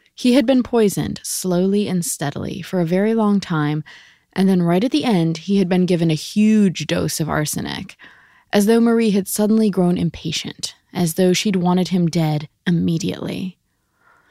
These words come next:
Frank had a hundred times more arsenic in his body than was normal.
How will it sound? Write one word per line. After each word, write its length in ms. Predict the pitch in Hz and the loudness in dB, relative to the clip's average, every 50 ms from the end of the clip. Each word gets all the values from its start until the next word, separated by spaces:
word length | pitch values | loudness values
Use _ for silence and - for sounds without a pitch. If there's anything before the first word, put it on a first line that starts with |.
| _ _ | _ _
Frank 360 | - - - 233 233 240 - | -8 -2 0 2 2 2 0
had 280 | - 233 220 202 190 - - | 0 0 0 0 0 0 -2
a 60 | - 170 | -4 -4
hundred 640 | - - - - 254 254 254 247 262 262 240 - - | -4 -6 -6 -2 0 0 2 0 0 -2 -4 -6 -10
times 500 | - - 214 202 202 202 196 190 170 - | -8 -6 -2 -2 0 0 0 0 -2 -2
more 200 | 190 180 180 - | -2 0 0 0
arsenic 580 | - 180 170 165 - - 180 170 170 170 - | 0 -2 -2 -2 -2 -2 -2 -2 -2 -4 -4
in 120 | - 180 165 | -2 -2 0
his 200 | 170 175 165 - | 0 -2 -2 -4
body 380 | - 170 160 156 156 156 160 | -4 -4 -2 -2 -2 -2 -2
than 200 | 151 160 160 156 | -2 -2 -2 -2
was 160 | 156 156 151 170 | -4 -4 -6 -6
normal. 460 | 180 175 - - - - - 202 | -6 -6 -6 -8 -10 -10 -12 -12